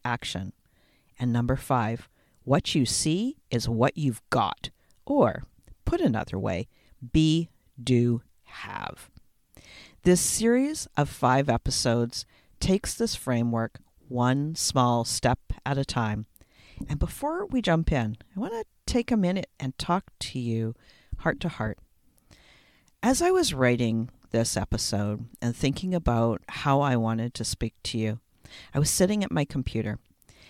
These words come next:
and I realized that even though I wanna talk about feelings and emotions, I don't wanna gloss over this. I don't wanna make it sound like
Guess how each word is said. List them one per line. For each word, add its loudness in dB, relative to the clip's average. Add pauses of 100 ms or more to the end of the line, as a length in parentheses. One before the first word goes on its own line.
(220)
and 4
I 4
realized 0 (160)
that 0 (120)
even 4
though 6
I 4
wanna 2
talk -4
about -2
feelings 0
and 0
emotions, -2 (600)
I 4
don't 4
wanna -2
gloss 4
over 0
this. -10 (100)
I -4
don't -2
wanna -2
make 2
it 0
sound 4
like 0